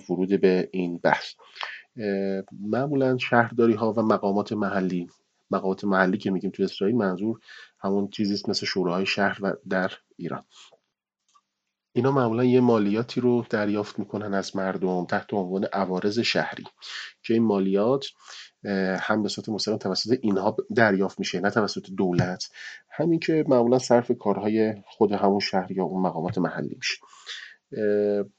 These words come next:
این الان هم وجود داره در اسرائیل و چیز جدیدی نبود، بلکه این قانونی که الان مورد اختلاف بود، چیزی بود تحت عنوان صندوق عوارض شهری که این قرار بود که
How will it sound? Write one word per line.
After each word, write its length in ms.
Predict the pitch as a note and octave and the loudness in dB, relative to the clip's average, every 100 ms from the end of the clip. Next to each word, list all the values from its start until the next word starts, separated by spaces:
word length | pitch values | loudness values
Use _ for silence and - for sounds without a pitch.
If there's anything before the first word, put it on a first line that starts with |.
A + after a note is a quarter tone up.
| _ | _
این 180 | D3 F3 | 6 8
الان 220 | C3 C#3 | 10 10
هم 120 | C#3 A#2 | 6 2
وجود 260 | G#2+ B2+ | 2 2
داره 200 | B2+ F2 | 2 0
در 180 | E2 E2+ | 0 0
اسرائیل 420 | E2 - D#2+ E2 | -4 -4 -6 -4
و 40 | E2+ | -6
چیز 260 | - F2+ - _ | -8 -12 -12 _
جدیدی 320 | - F#2+ G2 A2 | -6 -2 0 2
نبود، 220 | F2 D#2+ | 0 0
بلکه 260 | A2+ - | -2 0
این 120 | C3+ D3 | -2 -2
قانونی 400 | - G2+ G2+ C3+ | 0 2 4 4
که 160 | A#2+ F#2+ | 2 0
الان 360 | F#2 - F#2+ F2 - - - _ - | 0 0 -2 -4 -10 -20 -20 _ -4
مورد 220 | F#2 F#2+ | 0 0
اختلاف 500 | F#2 - G3 F2+ - | 0 0 0 0 -4
بود، 360 | B2+ D3 C#3+ - - | -2 -2 -4 -14 -10
چیزی 200 | A#2 C3+ | -8 -6
بود 140 | C#3 | -4
تحت 240 | C3 B2+ | -4 2
عنوان 400 | B2+ A2+ B2 C3+ | 4 4 2 2
صندوق 800 | D3+ - A2 G#2+ G#2 G#2 B2+ B2 | -2 -4 0 2 2 4 4 4
عوارض 580 | F2 - F2+ F2 F2 D#2+ | -2 -4 -4 -2 -4 -4
شهری 480 | - - D#2 - - - - _ | -4 -2 -4 -6 -12 -16 -20 _
که 140 | - - | -2 4
این 180 | C3 F#2+ | 6 4
قرار 300 | E2+ F2 E2 | 0 0 -2
بود 200 | F#2+ - | -6 -10
که 280 | - E2+ | -10 -10